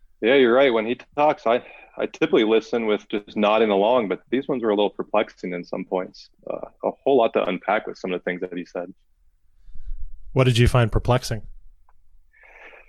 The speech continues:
Speaker 1: Yeah, I mean, Rory, well, he's been one of the biggest, I guess, in terms of professional golfers, proponents of, you know, those of us that are, are hearkening back to some of the older days and like to just play with the, the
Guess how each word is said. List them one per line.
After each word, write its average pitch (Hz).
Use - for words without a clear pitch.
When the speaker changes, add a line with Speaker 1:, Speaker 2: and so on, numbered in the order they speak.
Speaker 1:
Yeah, 170
I 175
mean, 175
Rory, 190
well, 156
he's 185
been 208
one 165
of 147
the 135
biggest, 139
I 123
guess, 127
in 113
terms 120
of 113
professional 117
golfers, 110
proponents 120
of, 98
you 113
know, 104
those 104
of 98
us 101
that 95
are, 98
are 107
hearkening 107
back 98
to 107
some 104
of -
the 98
older 98
days 95
and 98
like 92
to 104
just 95
play 95
with 98
the, 95
the 101